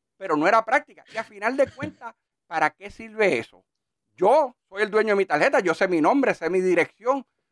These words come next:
Yo no es que vaya a un sitio, ¿verdad?, a presentar la tarjeta y que la vaya a leer una persona ciega, ¿sabes?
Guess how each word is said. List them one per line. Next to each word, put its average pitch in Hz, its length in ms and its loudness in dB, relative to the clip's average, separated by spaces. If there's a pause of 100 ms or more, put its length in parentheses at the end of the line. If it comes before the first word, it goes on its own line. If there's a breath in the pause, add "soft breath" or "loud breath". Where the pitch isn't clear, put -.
(540)
Yo 175 140 2
no 202 220 4
es 202 120 -2
que 196 120 -4
vaya 190 220 4
a 185 40 4
un 175 60 -2
sitio, 165 680 0
¿verdad?, 170 540 2
a 151 60 2
presentar 156 440 -12
la 175 120 -6
tarjeta 165 640 0 (320)
y 147 140 -20 (100)
que 143 240 0
la 135 160 4
vaya 160 240 4
a - 20 2
leer 156 200 0
una 147 320 0
persona 139 400 -4
ciega, 202 460 0
¿sabes? 120 260 -10